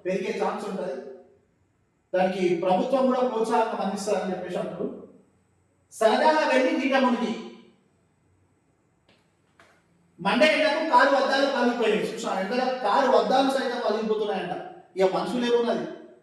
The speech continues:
వేసవి ఎండలు మండిపోతున్నాయి. వీటి తీవ్రతకు మండలంలోని ఓ కారు అద్దాలు పగిలిపోయాయి. ఈ సంఘటన ఇబ్రహీంపల్లి అను-, అనుబంధ గ్రామమైన జాగు-, జాగు-, జాగుగుట్టలో చోటు చేసుకుంది. గ్రామానికి చెందిన అహ్మద్ తన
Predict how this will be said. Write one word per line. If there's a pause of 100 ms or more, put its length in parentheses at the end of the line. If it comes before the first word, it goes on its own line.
(1120)
వేసవి
ఎండలు
మండిపోతున్నాయి.
వీటి
తీవ్రతకు
మండలంలోని
ఓ
కారు
అద్దాలు
పగిలిపోయాయి.
ఈ
సంఘటన
ఇబ్రహీంపల్లి (300)
అను-,
అనుబంధ
గ్రామమైన (380)
జాగు-,
జాగు-,
జాగుగుట్టలో
చోటు
చేసుకుంది.
గ్రామానికి
చెందిన
అహ్మద్
తన